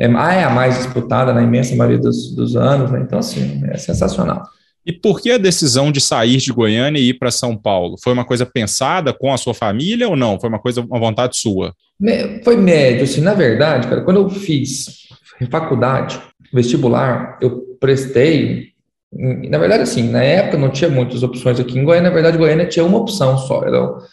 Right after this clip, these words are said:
Speaker 1: a Universidade Federal de Goiás era a única opção, tinha cento e dez vagas, que era um vestibular bastante concorrido, e o vestibular sempre foi concorrido, mas na nossa época, não sei se é porque a gente é sempre saudosista, a gente sempre acha que era mais ainda, né? A gente tem mais escolas hoje, né?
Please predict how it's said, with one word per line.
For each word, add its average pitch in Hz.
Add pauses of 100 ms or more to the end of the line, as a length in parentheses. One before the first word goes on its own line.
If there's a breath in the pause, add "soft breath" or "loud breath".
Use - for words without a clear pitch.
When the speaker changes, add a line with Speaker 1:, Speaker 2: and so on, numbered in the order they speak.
(140 loud breath)
Speaker 1:
a 131
Universidade 135
Federal 139
de 139
Goiás 170
era 175
a -
única 185
opção, 190
tinha 190
cento 190
e 190
dez 160
vagas, - (200 soft breath)
que -
era -
um -
vestibular 165
bastante 165
concorrido, 196 (140)
e 160
o -
vestibular 226
sempre -
foi 139
concorrido, 113
mas 131
na 117
nossa 120
época, 101
não 104
sei 156
se 156
é 151
porque -
a 151
gente 139
é 131
sempre 156
saudosista, 139
a -
gente 151
sempre 175
acha 165
que -
era 175
mais 143
ainda, 131
né? 131
A 151
gente 160
tem 180
mais 139
escolas 120
hoje, -
né? -